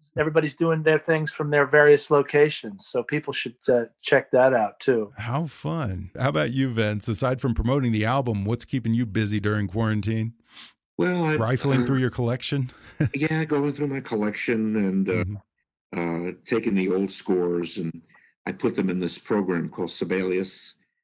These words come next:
Speaker 3: which is like Finale or Cakewalk or these things. And you, you're able to hear the whole orchestration. I don't have to have the band there.
Speaker 2: Huh.
Speaker 3: Can then adapt it, change keys,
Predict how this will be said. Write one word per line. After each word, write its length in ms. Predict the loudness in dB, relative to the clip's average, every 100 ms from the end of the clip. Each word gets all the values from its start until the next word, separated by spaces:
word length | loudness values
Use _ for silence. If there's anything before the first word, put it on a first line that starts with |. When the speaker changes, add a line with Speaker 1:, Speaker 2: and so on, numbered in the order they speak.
| _ _ -4
Speaker 3:
which 200 | -4 -4
is 160 | -6 -4
like 160 | -8
Finale 760 | -6 -4 -4 -2 -2 -2 -2 -4
or 300 | -6 -10 -14 _ _ _ _
Cakewalk 480 | -4 -2 -4 -4 -6
or 300 | -8 -6 -4
these 220 | -4 -8
things. 280 | -6 -6 -4
And 140 | -4
you, 380 | -2 -2 -4 -6 -16 _ _ _ _ -2
you're 460 | 0 0 0 -2
able 220 | -2 -2 -6
to 600 | -2 -2 0 -4 -8 -14 _ _ _ _
hear 240 | -2 -2
the 100 | -2
whole 240 | -2 -2
orchestration. 800 | -2 -2 -6 -2 -2 -2 -6 -10 -10
I 80 | -6
don't 120 | -4
have 140 | -4 -4
to 60 | -6
have 140 | -6
the 80 | -6
band 500 | -4 -2 -2 -4 -12 _ _ _ -4
there. 120 | 0
Speaker 2:
Huh. 120 | 0 -4 _ _
Speaker 3:
Can 160 | -6 -4
then 320 | -2 -4 -8 -16 -20 _
adapt 440 | -6 -4 -4 -4 -2
it, 220 | -4 -6 _
change 440 | -6 -2 0 -2 -4
keys, 580 | -2 0 -2 -4 -8